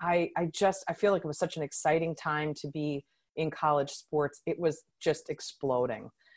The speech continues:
And, um, I got to kind of see the front part of that wave. And it was, um, it was wonderful. I was there for three and a half years, I believe, almost four. And then I had an opportunity to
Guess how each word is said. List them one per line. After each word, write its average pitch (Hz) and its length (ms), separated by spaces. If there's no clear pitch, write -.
And, 139 420
um, 131 460
I 135 100
got 127 280
to 139 60
kind 127 220
of 117 60
see - 200
the 127 100
front 135 380
part 123 220
of 120 60
that 120 240
wave. 117 500
And 131 480
it 131 140
was, 120 400
um, 113 320
it 156 120
was 143 140
wonderful. 127 380
I 120 60
was 131 120
there 135 180
for 131 200
three 160 260
and 175 100
a 127 60
half - 380
years, 240 240
I 233 80
believe, 240 380
almost 180 460
four. 180 400
And 160 120
then 156 120
I 151 100
had 160 160
an 143 100
opportunity 135 680
to - 100